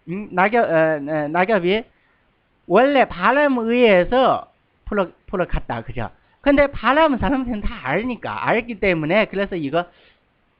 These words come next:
이런 风, 이런 말을 자주 생략해요. 생략하면 그냥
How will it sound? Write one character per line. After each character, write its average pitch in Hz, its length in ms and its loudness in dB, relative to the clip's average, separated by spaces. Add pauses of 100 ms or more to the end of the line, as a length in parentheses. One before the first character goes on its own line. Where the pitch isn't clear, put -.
(140)
이 202 120 -6
런 196 160 2
风, 233 320 0
이 196 80 -4
런 208 120 0
말 151 160 0
을 180 60 -4
자 - 140 -4
주 226 160 -2
생 170 160 0
략 214 160 2
해 160 40 0
요. 92 120 -8 (540)
생 254 120 0
략 311 140 6
하 285 100 2
면 233 440 2
그 196 80 -6
냥 202 200 2